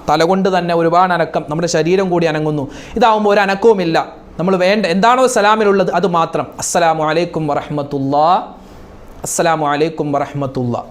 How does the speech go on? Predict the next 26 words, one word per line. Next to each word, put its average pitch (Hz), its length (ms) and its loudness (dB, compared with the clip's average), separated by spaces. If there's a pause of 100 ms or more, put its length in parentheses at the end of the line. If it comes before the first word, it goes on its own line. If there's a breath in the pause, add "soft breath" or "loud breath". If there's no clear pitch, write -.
(140)
എത്ര - 180 -2
സുന്ദരമാണ് 160 540 -2 (400 loud breath)
ആ 233 120 4
രൂപത്തിൽ 220 360 2
സലാം 175 320 2
വീട്ടുക. 147 340 0 (300 loud breath)
ഇത് 202 220 0
തഹജ്ജുദിൽ 202 480 0
മാത്രമല്ല, 202 720 0 (280 loud breath)
നമ്മുടെ 190 240 2
ഫർളായ 196 640 4
സുന്നത്തായ 202 760 2
മുഴുവൻ 294 380 4
നിസ്കാരങ്ങളിലും 180 760 0
ഈ 220 80 0
സലാം 208 380 2
വീട്ടുന്ന 185 400 2
രൂപം 185 420 2
ഒന്ന് 175 140 -2
പ്രത്യേകം 170 420 -2
ശ്രദ്ധിച്ചാൽ 175 580 2 (300 loud breath)
നമ്മുടെ 247 220 2
നിസ്കാരം 180 580 2
ബാത്തിലാകാതെ 175 880 2
നമുക്ക് 160 280 -2
രക്ഷിക്കാം. 139 600 0